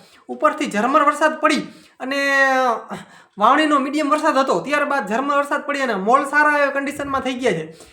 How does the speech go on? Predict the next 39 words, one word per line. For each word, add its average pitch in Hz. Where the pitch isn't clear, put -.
મોલ 233
અત્યારે 285
કમ્પ્લીટ 302
છે, 196
ખડ 269
વગેરે, 254
નિંદામણ 269
અને 247
સાતી 233
વ્યવસ્થિત 254
હાલી 240
ગયા 269
છે. -
પણ 247
મેન 277
મુદ્દો 277
એ 269
છે 269
કે 233
પાણી 262
નથી. 240
સરકારનો 277
પણ 294
નિર્ણય 294
સારો 240
છે, -
દસ 220
કલાક 254
વીજળી 262
આપશે, 277
પણ 277
પાણી 285
નથી. 240
ખેડૂત, 269
ખેડૂત 311
કરે 311
તો 311
કરે 311
શું? 214